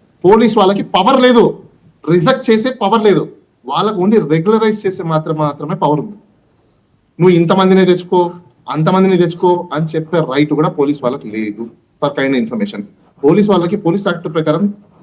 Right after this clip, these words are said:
సెక్షన్ థర్టీ ప్రకారం వాళ్ళకున్న పవర్ ఏంటి, పోలీస్ మాన్యువల్ ప్రకారం ఉన్న పవర్స్ ఏంటి అంటే ఎస్టిమేషన్ ఎంత, ఎక్స్‌పెక్టేషన్స్ ఎంత, ఎందుకోసం ఈ ఎస్టిమేషన్ ఎక్స్‌పెక్టేషన్స్ ఇస్తారు అంటే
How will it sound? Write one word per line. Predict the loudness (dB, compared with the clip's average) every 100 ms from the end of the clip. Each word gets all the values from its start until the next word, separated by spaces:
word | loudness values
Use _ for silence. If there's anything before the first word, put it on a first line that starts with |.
| _
సెక్షన్ | -6 -4 -4
థర్టీ | -2 -2
ప్రకారం | 0 0 2 0
వాళ్ళకున్న | 0 -2 -4 0
పవర్ | 0
ఏంటి, | 2 2 0
పోలీస్ | 0 -2 -2
మాన్యువల్ | -4 -2 -4 -4
ప్రకారం | -4 -6
ఉన్న | -6
పవర్స్ | -4 -4 -2 -4
ఏంటి | -6 -4
అంటే | -4 -4 -6 -12 _ _ _ -4
ఎస్టిమేషన్ | -2 -2 2 4 4 4
ఎంత, | 2 2 2 0 -2 _ _ _ _
ఎక్స్‌పెక్టేషన్స్ | -10 -8 -8 -6 -2 0 0 0 0
ఎంత, | 2 0 -2 -10 _ -14 -4
ఎందుకోసం | 0 2 2 2 4
ఈ | 4
ఎస్టిమేషన్ | 2 0 -2 -2 -2
ఎక్స్‌పెక్టేషన్స్ | -4 -6 -10 -8 -4 -4 -4
ఇస్తారు | -2 0 0
అంటే | 0 -2